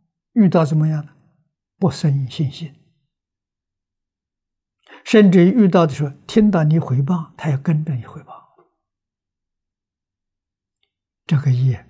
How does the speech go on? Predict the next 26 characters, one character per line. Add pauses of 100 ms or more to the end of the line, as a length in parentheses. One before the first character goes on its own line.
(120)
可
遭
重
了。 (1500)
所
以 (280)
这
个
业， (220)
这
个
罪
是
跟
谁
结
的
呢？ (600)
<clears throat>
跟 (200)
有
缘
众
生
结
的。